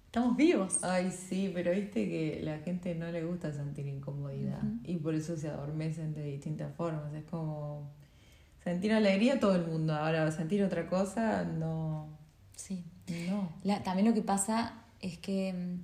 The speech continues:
Speaker 1: cuando estamos tan, eh, cuando nos identificamos con, con una emoción, o decir, bueno, yo soy alegre, por ejemplo.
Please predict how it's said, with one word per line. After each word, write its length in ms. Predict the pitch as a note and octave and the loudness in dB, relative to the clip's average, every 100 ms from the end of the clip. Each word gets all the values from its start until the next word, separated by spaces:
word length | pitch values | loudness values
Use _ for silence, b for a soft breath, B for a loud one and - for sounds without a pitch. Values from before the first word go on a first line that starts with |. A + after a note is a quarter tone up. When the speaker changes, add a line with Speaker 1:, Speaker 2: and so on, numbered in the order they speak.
| B B | B B
Speaker 1:
cuando 160 | - E3+ | -6 -4
estamos 380 | - G#3 G#3 - | 0 0 0 0
tan, 600 | G#3 G#3+ G#3 G3 F3+ - - - - | 2 2 2 2 0 -6 -14 -20 -12
eh, 260 | F3+ - F3+ - - | -10 -10 -12 -18 -6
cuando 200 | F3+ F3+ | -2 0
nos 80 | F#3 | 2
identificamos 680 | F3+ F3+ F#3 F#3+ G3+ G#3+ G#3 | 2 0 -2 0 2 2 0
con, 200 | - F3 E3+ F3 | -6 -6 -8 -12
con 160 | - E3+ | -12 -4
una 320 | F#3 G3 F3+ | 2 2 0
emoción, 560 | E3+ D#3+ D#3+ - F3+ F3 | -2 -4 -4 -4 -2 -2
o 40 | |
decir, 240 | E3 D#3+ D#3+ | -4 -8 -8
bueno, 180 | E3+ D#3+ | -6 -6
yo 100 | D#3+ | -4
soy 240 | D#3+ G3 | -4 -4
alegre, 540 | F#3+ - - D#2 D#2 - | -4 -8 -8 -8 -10 -14
por 120 | - | -16
ejemplo. 360 | - F2 D#2+ | -14 -12 -12